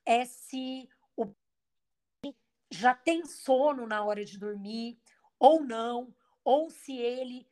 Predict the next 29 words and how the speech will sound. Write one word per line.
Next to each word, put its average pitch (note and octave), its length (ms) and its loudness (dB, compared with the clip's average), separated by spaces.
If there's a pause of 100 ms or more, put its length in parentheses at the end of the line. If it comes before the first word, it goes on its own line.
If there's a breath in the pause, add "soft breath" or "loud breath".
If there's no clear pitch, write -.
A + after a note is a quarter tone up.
já A3+ 200 -2
começa A#3+ 440 -6
a A#3+ 40 -6
antecipar A#3 880 -2 (160)
que - 120 -12
o A#3+ 40 -10
sono B3+ 380 -4
dele B3 300 -4
vai A3+ 180 -6
ser A3+ 180 -4
ruim A#3 320 -8 (560)
e B3 120 -4
ele - 100 0 (300)
começa A#3+ 360 -8
a - 40 -16
ficar A#3 260 -2
muito C#4 380 -4
alerta A3 580 0
antes G3 300 -12
de F#3 100 -18
deitar. G#3 680 0 (420 soft breath)
Se - 180 -8
ele F4 180 -6
tem D4+ 200 -6
sintomas C4 600 0
ansiosos, A3+ 920 0 (240)
como, B3 220 -4
por A#3 160 -8
exemplo, G#3+ 680 -10